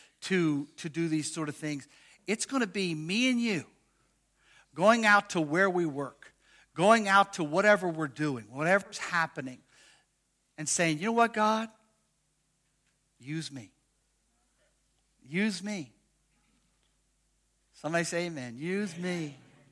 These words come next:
You know, I don't know how, but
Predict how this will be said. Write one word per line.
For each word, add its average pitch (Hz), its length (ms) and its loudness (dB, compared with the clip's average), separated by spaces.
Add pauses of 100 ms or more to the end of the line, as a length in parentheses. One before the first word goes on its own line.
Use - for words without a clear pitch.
(360)
You 151 120 -6
know, 190 400 0 (560)
I 147 100 -2
don't 202 160 4
know 208 80 2
how, 185 480 0 (1400)
but 151 160 -10